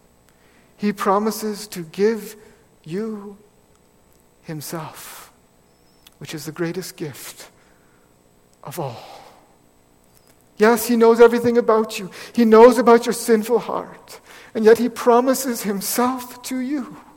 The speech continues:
He has done that. He has signed and sealed it. Don't despise, let no one despise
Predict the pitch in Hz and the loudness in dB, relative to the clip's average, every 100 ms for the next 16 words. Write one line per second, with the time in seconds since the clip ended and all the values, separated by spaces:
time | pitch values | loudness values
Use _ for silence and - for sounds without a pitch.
0 | _ _ _ _ 247 220 247 240 277 269 | _ _ _ _ 0 2 2 2 0 0
1 | 233 202 - 233 233 233 - 262 277 269 | -4 -6 -6 2 2 2 2 6 6 4
2 | 285 247 - 277 302 277 185 - - - | 0 -4 -4 -2 -2 -4 -8 -14 -14 -6
3 | 196 170 - - - _ _ _ _ _ | -6 -6 -18 -20 -20 _ _ _ _ _
4 | _ _ _ _ _ _ _ _ - 208 | _ _ _ _ _ _ _ _ -20 -12
5 | 226 214 214 - - 202 196 175 220 208 | -10 -8 -10 -10 -6 -6 -6 -8 -6 -4
6 | 214 226 226 180 156 - - 170 - - | 0 2 0 -4 -14 -20 -14 -12 -10 -6
7 | 170 156 151 | -6 -6 -10